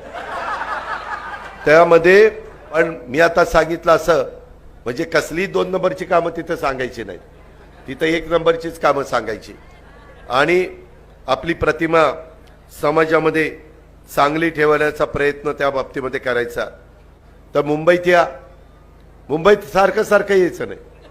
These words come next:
ही कामं घेऊन यायचं. आणि दादा, तुम्ही तिथं सांगितलं मेळाव्यात, त्याच्यावर ही राज्य सरकारशी संबंधित कामं आहेत, ही बघा, मी त्याच्यामध्ये लक्ष घालीन आणि ती पण कशी मार्गी लावायचं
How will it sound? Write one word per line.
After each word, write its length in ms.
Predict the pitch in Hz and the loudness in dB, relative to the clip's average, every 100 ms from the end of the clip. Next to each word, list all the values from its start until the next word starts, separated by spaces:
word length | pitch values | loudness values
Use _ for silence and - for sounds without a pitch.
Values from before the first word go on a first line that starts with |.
| - - - - - | -20 -20 -20 -20 -4
ही 160 | 139 180 | 0 0
कामं 460 | - 156 156 160 185 | 2 4 4 4 0
घेऊन 340 | 135 185 202 | 2 2 4
यायचं. 380 | 165 120 - 98 - - - - - | 2 0 -6 -12 -12 -20 -20 -20 -8
आणि 160 | 123 135 | -6 0
दादा, 260 | 139 139 | 2 2
तुम्ही 300 | 170 170 151 147 | 0 -2 -6 -6
तिथं 220 | 156 156 | -2 0
सांगितलं 500 | 156 139 143 156 165 | 0 -2 -2 -2 0
मेळाव्यात, 460 | 156 143 151 165 185 - - - - - - | 2 4 6 6 4 -4 -18 -20 -20 -20 -4
त्याच्यावर 320 | 139 135 151 | -2 2 2
ही 400 | 143 156 175 170 - - - - - - - - - - - - | 2 0 -4 -8 -14 -20 -20 -20 -20 -20 -20 -20 -20 -20 -8 4
राज्य 320 | 165 165 185 | 4 4 -2
सरकारशी 540 | 185 170 175 156 175 | 0 0 0 -2 -4
संबंधित 440 | 151 151 151 143 147 - | -4 -4 -2 -4 -2 2
कामं 200 | 131 143 | 2 2
आहेत, 100 | 165 | -2
ही 60 | 156 | -4
बघा, 360 | 131 131 156 170 - - - - - - - | -2 2 2 2 -6 -20 -20 -20 -20 -14 -6
मी 100 | 143 | 0
त्याच्यामध्ये 580 | 156 147 151 151 147 143 | 2 2 2 2 0 0
लक्ष 220 | 143 165 | 0 0
घालीन 400 | 147 131 160 170 - - - - - - | 4 4 2 -4 -10 -20 -20 -20 -20 -2
आणि 180 | 135 147 | 0 0
ती 200 | - 160 | -2 -4
पण 300 | 160 175 175 - - - - 151 | 2 2 2 -4 -18 -20 -6 -4
कशी 220 | 151 190 | -2 0
मार्गी 360 | 165 151 151 | 0 0 0
लावायचं 520 | 151 147 147 147 143 | 2 2 2 0 -2